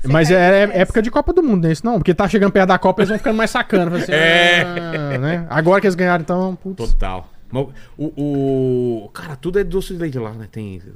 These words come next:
Speaker 1: É
Speaker 3: tem
Speaker 1: muito
Speaker 3: sorvete,
Speaker 1: doce.
Speaker 3: doce de leite,
Speaker 1: É
Speaker 3: tem
Speaker 1: muito
Speaker 3: não sei
Speaker 1: doce de
Speaker 3: o quê,
Speaker 1: leite.
Speaker 3: pimenta, doce de leite. Tem
Speaker 1: Lá
Speaker 3: tudo.
Speaker 1: é uma Minas Gerais fora do,
Speaker 3: <laughs>
Speaker 1: do país, viu? Você tá doido.
Speaker 3: Ah, mas é gostoso lá, cara. Eu gosto de
Speaker 1: Eu go-, eu gostei muito lá também. A gente comeu bastante, comeu muita carne, né, Bárbara?
Speaker 2: Sim. Nossa, se teve uma coisa que a gente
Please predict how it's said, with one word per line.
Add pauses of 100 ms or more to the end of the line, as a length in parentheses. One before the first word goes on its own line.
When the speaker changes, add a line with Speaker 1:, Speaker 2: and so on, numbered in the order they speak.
(120)
Speaker 1:
É
Speaker 3:
tem
Speaker 1:
muito
Speaker 3:
sorvete,
Speaker 1:
doce.
Speaker 3:
doce
de
leite,
Speaker 1:
É
Speaker 3:
tem
Speaker 1:
muito
Speaker 3:
não
sei
Speaker 1:
doce
de
Speaker 3:
o
quê,
Speaker 1:
leite.
Speaker 3:
pimenta,
doce
de
leite.
Tem
Speaker 1:
Lá
Speaker 3:
tudo.
Speaker 1:
é
uma
Minas
Gerais
fora
do,
Speaker 3:
<laughs>
Speaker 1:
do
país,
viu?
Você
tá
doido.
Speaker 3:
Ah,
mas
é
gostoso
lá,
cara.
Eu
gosto
de
Speaker 1:
Eu
go-,
eu
gostei
muito
lá
também.
A
gente
comeu
bastante,
comeu
muita
carne,
né,
Bárbara?
Speaker 2:
Sim. (440)
Nossa,
se
teve
uma
coisa
que
a
gente